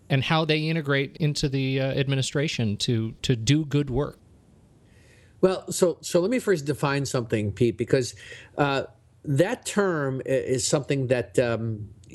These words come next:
Speaker 2: and again, I do a lot of work with nakubo. Uh, anyone listening to this that's part of, um, the finance side of the house slash business officer knows who nakubo is in higher ed.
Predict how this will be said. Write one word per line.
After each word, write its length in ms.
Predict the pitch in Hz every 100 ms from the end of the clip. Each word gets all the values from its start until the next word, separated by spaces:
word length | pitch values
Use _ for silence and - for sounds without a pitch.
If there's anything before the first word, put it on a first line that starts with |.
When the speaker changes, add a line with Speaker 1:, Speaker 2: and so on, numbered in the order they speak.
| -
Speaker 2:
and 120 | 135 131
again, 180 | 123 120
I 60 |
do 160 | 123 143
a 20 |
lot 340 | 123 135 151
of 100 | 156
work 440 | 127 127 127 117 -
with 240 | 127 120
nakubo. 840 | 120 120 - - 135 104 87 92 - - - - -
Uh, 20 | 104 104 98
anyone 400 | 117 123 120 117
listening 300 | 120 - 117
to 80 |
this 260 | 107 107 -
that's 160 | 104 -
part 480 | - - 139 135
of, 380 | 127 110 107 104 -
um, 480 | 104 98 92 95 98
the 120 | 101
finance 400 | - 117 120 107
side 180 | - 104
of 60 |
the 60 | 98
house 380 | 90 92 92 95
slash 760 | - - - - 107 92 92
business 400 | - 127 - -
officer 460 | 90 78 90 - 92
knows 360 | 98 107 107
who 140 | - 107
nakubo 580 | 98 95 120 104 87 78
is 200 | 85 -
in 240 | 95 95
higher 280 | 90 90 92
ed. 260 | 98 85